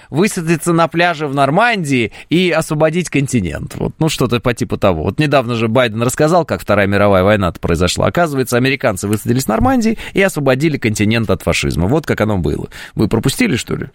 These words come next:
Урок истории от Байдена. Алло, здравствуйте. А, вот не получилось. Семь три семь три девять четыре восемь, телефон прямого эфира.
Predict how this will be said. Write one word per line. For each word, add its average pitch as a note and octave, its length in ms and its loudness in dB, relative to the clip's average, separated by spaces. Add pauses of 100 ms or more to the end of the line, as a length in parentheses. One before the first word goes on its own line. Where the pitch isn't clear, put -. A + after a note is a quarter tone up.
(240)
Урок A#2 260 2
истории A#2 300 2
от A2 100 2
Байдена. A#2+ 380 0
Алло, E2+ 160 4
здравствуйте. - 580 4
А, C#3 100 4
вот A#2 100 -8
не C3 80 -2
получилось. C#3 480 -2 (260)
Семь G3 240 0
три A3 140 0
семь G#3 180 0
три G3+ 140 0
девять D#3+ 180 2
четыре F3 220 0
восемь, C3+ 260 -2
телефон B2 340 0
прямого D3+ 340 0
эфира. G#3+ 340 0